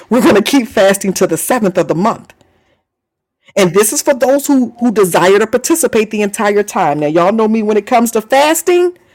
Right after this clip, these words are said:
that's between you and Jesus. Hallelujah. But if you desire to do it, there are some instructions. Number one,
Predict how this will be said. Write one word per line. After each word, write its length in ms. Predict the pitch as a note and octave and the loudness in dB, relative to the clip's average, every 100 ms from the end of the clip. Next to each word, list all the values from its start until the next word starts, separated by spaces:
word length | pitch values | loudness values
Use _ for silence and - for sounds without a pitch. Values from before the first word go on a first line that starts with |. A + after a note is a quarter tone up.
| _ _ _ _ - | _ _ _ _ -2
that's 200 | F#3+ F#3+ | 0 0
between 400 | F#3 - G3+ F3+ - | -4 -2 -2 -2 -2
you 180 | G3+ | 0
and 120 | F#3+ F#3 | 2 0
Jesus. 720 | A3+ D4 E4+ G4 G#4 - - | 0 2 2 0 -4 -6 -4
Hallelujah. 1000 | A3 F3+ G3+ G3 A3+ D#4 F4+ F#4+ G4 G#4+ _ - - - | 0 2 4 4 4 4 4 2 0 -4 _ -20 -16 -6
But 120 | G#3+ | -4
if 160 | A3+ | -2
you 100 | A#3 | -2
desire 640 | G#3+ F#3+ E3+ F#3 A3+ C#4+ B3 | 0 0 -2 -2 0 0 0
to 160 | - | -2
do 300 | D#3 C#3+ - | -4 -4 -6
it, 240 | - - - _ _ _ - | -8 -20 -20 _ _ _ -4
there 140 | G#3 | 0
are 80 | G3+ | 0
some 220 | G3 F#3+ | 0 -2
instructions. 760 | F3 E3+ - E3 - - F3+ - | -2 -4 -4 -4 -6 -10 -12 -4
Number 260 | F#3+ G3+ G3 | -2 2 0
one, 480 | F#3 A3 B3 B3+ | 0 -2 -2 -2